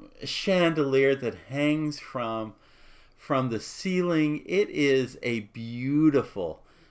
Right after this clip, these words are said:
space, opened up space that you just don't have in any other castle. It, it is a destination interior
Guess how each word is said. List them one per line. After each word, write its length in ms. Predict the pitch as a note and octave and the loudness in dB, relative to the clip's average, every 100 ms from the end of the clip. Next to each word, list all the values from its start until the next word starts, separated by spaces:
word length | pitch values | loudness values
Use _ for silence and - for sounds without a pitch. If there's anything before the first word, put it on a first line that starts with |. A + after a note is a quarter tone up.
| _ | _
space, 840 | - - - A#2+ A#2 F#2 D2 - - | -14 -14 -2 2 2 0 -2 -10 -2
opened 480 | C#3+ E3+ F3 D#3 B2+ | 2 2 0 -2 2
up 160 | G#2+ | 0
space 480 | - - C3 A#2+ G#2+ | 0 -4 0 0 -2
that 180 | C3 G#2+ | -8 -8
you 120 | C#3 | -10
just 480 | B2 - F3+ D#3 - | -8 2 4 4 0
don't 220 | C#3 A2 | -2 -2
have 280 | A#2 A2 G#2+ | -4 -4 -4
in 280 | G#2 A2 - - | -6 -8 -8 -4
any 440 | - E3 F3+ E3+ | -2 -2 -4 -4
other 280 | - A#2+ B2 | -2 -2 -4
castle. 480 | - A#2 G#2 - D#2+ | -4 -2 -2 -4 -4
It, 260 | D3 C#3+ - - - - | 0 0 -2 -20 -20 -2
it 140 | F3 | 0
is 200 | F#3+ E3 | 2 2
a 100 | E3+ | 2
destination 1040 | C3+ C3 D3 D3+ - C#3 B2 B2 A#2 C3+ A2+ | 2 4 2 0 -2 -2 0 -2 -4 -4 -4
interior 720 | G#2 G2+ A2+ G2+ F2 C2 - | -4 -4 -4 -2 -2 -6 -12